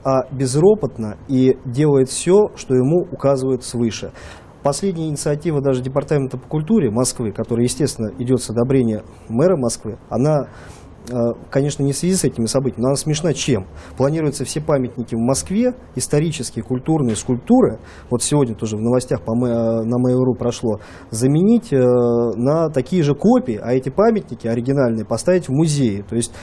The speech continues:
ну, смысл тогда нахождения памятников на улицах, если это будут копии тех памятников, которые будут стоять в музее? Все это дело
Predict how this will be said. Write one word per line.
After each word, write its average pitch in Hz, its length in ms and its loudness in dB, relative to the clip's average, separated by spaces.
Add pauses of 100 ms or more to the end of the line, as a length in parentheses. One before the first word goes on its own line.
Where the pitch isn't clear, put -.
(240)
ну, 143 320 2
смысл 196 440 4
тогда 120 240 -2
нахождения 135 560 0
памятников 175 800 2
на 139 100 2
улицах, 139 460 -4
если 147 240 0
это 151 120 0
будут 147 240 0
копии 180 360 4
тех - 180 -8
памятников, 202 520 0
которые 143 320 0
будут 151 180 -4
стоять 139 220 0
в - 20 -12
музее? 135 420 0 (320)
Все 240 220 2
это 220 100 -2
дело 185 380 4